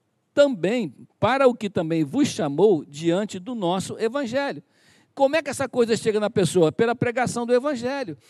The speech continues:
pela lev-, porque nós levamos as boas novas. Evangelho quer dizer boas novas, boas notícias. Eu tenho uma boa notícia para você. Eu sei que você tá passando por dificuldade, mas o Senhor quer transformar a sua vida. Deus quer mudar o seu coração, Ele quer mudar a sua família.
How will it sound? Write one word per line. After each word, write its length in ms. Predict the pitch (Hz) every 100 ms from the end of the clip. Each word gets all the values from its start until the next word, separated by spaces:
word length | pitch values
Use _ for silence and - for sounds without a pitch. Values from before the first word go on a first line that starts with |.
| -
pela 160 | - 226
lev-, 240 | 226 214 - _
porque 240 | - 175 233
nós 160 | 233
levamos 400 | 196 220 226 214
as 140 | 233 196
boas 320 | 214 226 226
novas. 340 | 247 277 247 - -
Evangelho 480 | 143 156 143 165 185
quer 140 | 196
dizer 160 | 156 165
boas 400 | 127 175 214 220
novas, 420 | 247 247 143 - _
boas 260 | 131 202 214
notícias. 520 | 285 - 311 240 170 - - -
Eu 180 | 240
tenho 220 | - 302 294
uma 120 | 240
boa 220 | 233 294
notícia 300 | 262 254 226
para 100 | 226
você. 400 | 190 143 156 120 - - _ _ _ _ _ _
Eu 120 | -
sei 160 | - 202
que 80 | 196
você 80 | 196
tá 120 | 190
passando 300 | 175 180 165
por 100 | 175
dificuldade, 540 | 156 165 156 151 151
mas 160 | 151 147
o 60 |
Senhor 320 | 175 202 165 165
quer 100 | 147
transformar 440 | 156 135 147 151
a 40 |
sua 220 | 139 139 123
vida. 280 | 131 127 - - -
Deus 220 | 214 208
quer 120 | 214
mudar 280 | 190 175 185
o 40 |
seu 160 | - 170
coração, 520 | 165 143 127 175 160 - -
Ele 120 | 226
quer 160 | 233
mudar 260 | 226 202 214
a 20 |
sua 180 | 180 196
família. 480 | 170 151 170 170